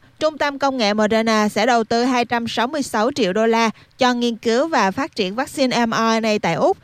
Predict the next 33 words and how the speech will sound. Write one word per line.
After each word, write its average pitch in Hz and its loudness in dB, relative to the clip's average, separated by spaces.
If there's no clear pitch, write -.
trong 277 0
giai 262 2
đoạn 208 2
năm 247 -2
hai 254 -2
nghìn 214 -2
không 233 -2
trăm 233 0
hai 233 -2
mươi 233 0
ba, 240 2
hai 233 0
nghìn 214 -2
không 226 -4
trăm 226 -2
ba 220 0
mươi 220 0
ba, 220 2
bao 311 2
gồm 240 2
hợp 226 -2
tác 320 -2
nghiên 247 -2
cứu, 240 0
thử 240 2
nghiệm 233 0
lâm 240 -2
sàng 208 -2
và 196 0
phát 277 -4
triển 202 -4
nhân 247 -2
lực, 226 2